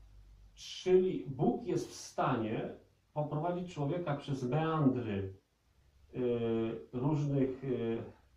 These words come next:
zawirowań lu-, ludzkiej duszy, żeby poprowadzić ku, je-, go, ku, ku, ku temu uwolnieniu, u-, uzdrowieniu wewnętrznemu, którego tak bardzo pragnie. Czyli jest mądrość słowa Boga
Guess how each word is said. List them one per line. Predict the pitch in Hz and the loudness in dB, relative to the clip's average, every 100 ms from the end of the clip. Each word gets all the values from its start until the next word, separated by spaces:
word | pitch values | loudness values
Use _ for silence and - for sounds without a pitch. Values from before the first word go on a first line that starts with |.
| _ _ _ _ _ | _ _ _ _ _
zawirowań | - 120 143 143 139 160 127 117 113 113 | -2 4 6 6 6 6 6 4 2 0
lu-, | 123 127 - | 0 0 0
ludzkiej | 131 131 143 - 131 117 | 2 2 2 0 0 2
duszy, | 113 110 - 127 160 240 - - _ - | 2 0 0 -2 -2 -2 -8 -18 _ -6
żeby | 131 160 | -4 -2
poprowadzić | 170 170 151 175 185 185 | -4 -2 2 2 2 0
ku, | - 165 175 - - | -6 -2 -2 -4 -4
je-, | 262 - 131 | 0 0 -2
go, | - 151 170 175 - | -2 2 4 2 -2
ku, | 160 143 139 | -4 0 0
ku, | 165 - 143 | 0 0 -2
ku | 180 175 | 0 4
temu | 180 165 | 6 6
uwolnieniu, | - 143 160 156 175 180 156 98 - - | 4 4 4 6 8 8 8 4 -2 -4
u-, | 139 143 | -2 -2
uzdrowieniu | 131 131 143 160 131 110 | -2 0 0 4 4 2
wewnętrznemu, | 110 101 113 110 - 113 107 123 185 - - _ _ | 0 -4 -4 -4 -6 -6 -4 -4 -6 -8 -16 _ _
którego | 147 160 165 | -4 -2 -2
tak | 160 143 | -2 0
bardzo | 139 139 139 180 | 2 2 2 -2
pragnie. | 175 185 139 98 - - _ _ - | -4 -4 -4 -6 -12 -16 _ _ -10
Czyli | 123 143 | -4 0
jest | 185 - 139 | 0 0 2
mądrość | 147 120 123 185 180 - | 4 4 4 0 -2 -10
słowa | - 196 196 113 107 | -4 2 4 4 2
Boga | 104 - 123 107 92 - | -2 4 6 6 2 0